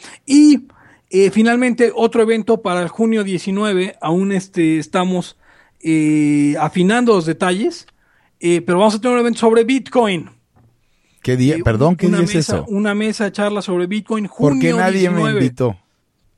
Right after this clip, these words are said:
Speaker 1: Todavía falta muchísimo, junio diecinueve. Esto lo está organizando el Movimiento Libertario de México con Caminos de la Libertad y con, eh, esta tienda de cómics fantástico. Antes se llamaba Comic Castle.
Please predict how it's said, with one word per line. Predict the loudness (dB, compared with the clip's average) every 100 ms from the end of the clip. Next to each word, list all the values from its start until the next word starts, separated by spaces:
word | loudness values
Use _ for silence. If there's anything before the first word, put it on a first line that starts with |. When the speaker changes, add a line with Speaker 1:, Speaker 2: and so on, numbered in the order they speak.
| _
Speaker 1:
Todavía | 0 2 2
falta | 0 -2 -4
muchísimo, | -6 -6 -6 -2 -2 -2
junio | -4 -2
diecinueve. | -2 -4 -4 -2 -2 -4 -8 -16 -4
Esto | -2 0 0
lo | 0
está | 0
organizando | 0 -2 -2 -2 0 -2
el | -2 -2
Movimiento | -2 -4 -2 -2
Libertario | 0 -2 -2
de |
México | -4 -2 -2
con | -2 -4
Caminos | -4 -2 -2
de | -2
la |
Libertad | 0 0 0 -4 -6 -10 -20 -6
y | -4
con, | -4 0 0 2 -2 -6 _ _ _
eh, | 2 4 2
esta | 0 -4 -4
tienda | -2 0
de | -2
cómics | 0 0 0 -6 -4
fantástico. | -4 -2 -4 -4 -8 -4 -2
Antes | -2 -2 -8
se | -6
llamaba | -4 -4 -4
Comic | -4 -4 -2
Castle. | -4 -4 -8